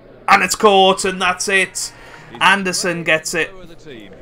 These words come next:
Speaker 2: No question who is going to win this.
Speaker 1: And there you go. So, Shannon Gabriel gone for two. Anderson gets the wicket there, and we win by two hundred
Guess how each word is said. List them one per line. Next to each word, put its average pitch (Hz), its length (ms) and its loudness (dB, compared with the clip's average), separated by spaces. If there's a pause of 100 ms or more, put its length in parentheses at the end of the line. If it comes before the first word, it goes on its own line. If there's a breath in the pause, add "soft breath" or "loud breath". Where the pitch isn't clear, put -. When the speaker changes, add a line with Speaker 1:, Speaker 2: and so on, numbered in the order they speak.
Speaker 2:
No 143 160 -18
question 131 400 -20
who 131 140 -18
is 120 100 -18
going 131 180 -20
to 120 60 -18
win 117 240 -18
this. 139 340 -20 (840 loud breath)
Speaker 1:
And 131 180 -10
there 139 160 2
you 135 120 0
go. 131 520 -2 (140)
So, 127 560 -4
Shannon 185 380 0
Gabriel 151 480 4
gone 196 300 4
for 143 160 -10
two. 139 260 -2
Anderson 143 500 -4
gets 127 280 -6
the 131 100 -8
wicket 123 360 -10
there, 120 340 -2 (360 loud breath)
and 139 260 0
we 139 180 0
win 139 360 -2
by 131 280 2
two 185 400 2
hundred 147 420 -2